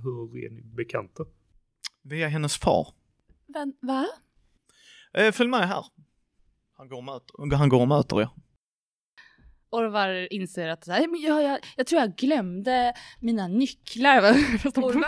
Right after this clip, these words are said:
Speaker 3: och jag tar tag i dig och liksom drar dig mot mig som att så här,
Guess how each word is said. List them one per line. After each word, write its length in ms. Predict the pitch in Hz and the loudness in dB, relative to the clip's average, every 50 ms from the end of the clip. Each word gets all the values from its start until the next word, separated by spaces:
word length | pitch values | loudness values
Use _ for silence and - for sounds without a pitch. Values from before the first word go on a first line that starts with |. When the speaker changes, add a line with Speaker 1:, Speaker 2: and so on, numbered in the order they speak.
| 330 370 - | -2 -6 -6
Speaker 3:
och 60 | - 254 - | -6 -6 -6
jag 100 | 269 277 - _ _ _ _ _ _ - 233 - _ | -8 -10 -14 _ _ _ _ _ _ -20 -20 -8 _
tar 220 | - - 254 214 202 | 0 4 6 6 6
tag 340 | - - 233 226 220 240 202 | 4 4 4 4 4 4 4
i 60 | 180 | 2
dig 260 | 160 147 156 180 170 | 2 2 2 2 2
och 360 | - - 180 180 170 170 156 165 | 0 2 2 2 2 0 0 -4
liksom 480 | 190 - - - 196 170 170 165 - - - _ - - | -6 -10 -6 -4 -4 -4 -4 -6 -10 -12 -16 _ -16 -12
drar 460 | 190 202 190 190 208 208 214 185 190 | -12 -10 -6 -2 2 2 2 2 2
dig 180 | 185 160 160 165 | 0 -2 -4 -6
mot 320 | 185 185 185 185 - - | -6 -8 -8 -10 -10 -10
mig 200 | - 151 139 - | -8 -8 -8 -8
som 180 | - - 170 165 | -8 -8 -10 -10
att 100 | 190 - | -8 -6
så 80 | - | -6
här, 100 | 117 - | -8 -8